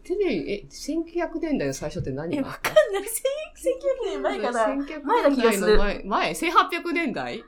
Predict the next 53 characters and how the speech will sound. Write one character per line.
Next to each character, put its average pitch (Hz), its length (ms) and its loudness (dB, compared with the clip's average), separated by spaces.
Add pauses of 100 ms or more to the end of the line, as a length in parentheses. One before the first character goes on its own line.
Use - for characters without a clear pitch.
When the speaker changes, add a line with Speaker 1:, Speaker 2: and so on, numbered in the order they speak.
(280)
Speaker 2:
う - 60 -16
ん、 254 120 -10
Speaker 1:
っ 277 40 -12
て 294 120 -6
言 - 120 -6
わ - 140 0
れ - 40 2
て 359 40 0
も、 339 60 -2
Speaker 2:
わ 277 60 4
か 262 120 0
ん 233 40 -4
な 247 160 0
い。 - 20 -2
Speaker 1:
え、 - 40 -4
Speaker 2:
そ 339 140 -2
う - 40 -2
な 277 80 0
気 254 100 -4
が 214 100 -2
す 196 100 -8
る。 185 280 -6
Speaker 1:
何？ 233 100 -2
Speaker 2:
そ 294 60 2
う - 20 4
な 240 60 2
気 - 20 0
が - 0 -
す - 40 -14
る。 277 80 4
Speaker 1:
伊 - 20 4
藤 277 100 4
博 269 200 4
文 170 180 -4
と 143 80 -4
か？ 160 260 -2 (240)
Speaker 2:
あ 392 380 4 (120)
ー、 294 200 4
違 - 20 8
い 285 40 6
ま 294 140 -2
す。 - 220 -12 (140)
あ、 262 80 8
い 233 80 4
い 269 180 6
え。 - 160 4 (140)
Speaker 1:
い 156 160 -6
い 160 60 0
え。 - 120 -4
<laughs> 247 340 4
い 214 40 4
い 175 220 2
え。 160 120 0